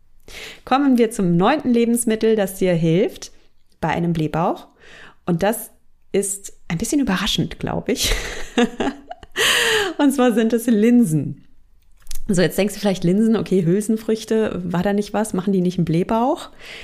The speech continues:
Ja, Linsen enthalten viele Ballaststoffe.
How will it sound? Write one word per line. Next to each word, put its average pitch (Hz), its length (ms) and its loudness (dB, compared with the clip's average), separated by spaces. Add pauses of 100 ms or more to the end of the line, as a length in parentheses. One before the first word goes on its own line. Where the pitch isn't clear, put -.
(140)
Ja, 190 480 0 (100)
Linsen 254 480 0
enthalten 202 480 -2
viele 185 380 -2
Ballaststoffe. - 800 -4